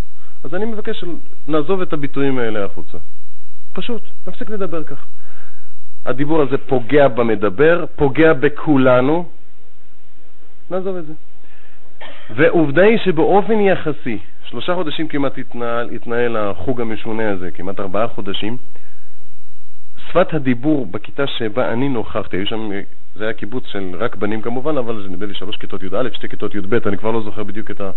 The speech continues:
אבל הייתה כמות, הייתה שונה לחלוטין. מנהל בית הספר בעצמו שאל אותי, "מה, מה בעצם עשית?" הוא אומר,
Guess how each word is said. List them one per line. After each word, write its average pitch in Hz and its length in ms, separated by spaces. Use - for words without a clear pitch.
אבל 135 120
הייתה 156 200
כמות, 139 480
הייתה 196 220
שונה 160 260
לחלוטין. 107 420
מנהל 151 240
בית 202 180
הספר 156 520
בעצמו 123 600
שאל 139 260
אותי, 143 240
"מה, 143 120
מה 135 320
בעצם 226 340
עשית?" 143 220
הוא 120 60
אומר, 110 200